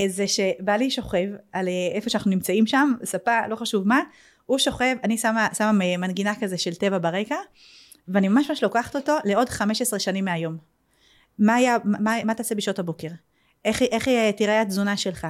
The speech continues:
איך יראה הכושר שלך? אה, מה, מה, מה, איפה, איפה תהיה המערכת היחסים שלך עם הילדים שלנו? אה, העבודה שלך, כמה, כמה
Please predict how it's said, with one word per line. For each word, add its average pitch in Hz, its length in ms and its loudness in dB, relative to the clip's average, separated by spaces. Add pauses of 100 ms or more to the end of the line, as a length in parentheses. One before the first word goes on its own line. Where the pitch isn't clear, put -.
(140)
איך - 160 -6
יראה 220 180 -2
הכושר 208 360 -2
שלך? 165 320 -4 (560)
אה, 196 40 2 (920)
מה, 220 160 4
מה, 226 200 6
מה, 233 120 8 (440)
איפה, 269 300 2
איפה 269 160 2
תהיה 262 180 2
המערכת 247 320 0
היחסים 240 260 0
שלך 233 100 -2
עם 226 100 4
הילדים 208 320 4
שלנו? 180 300 0 (680)
אה, 202 60 4 (180)
העבודה 214 400 2
שלך, 247 360 0
כמה, 233 160 4 (180)
כמה - 80 0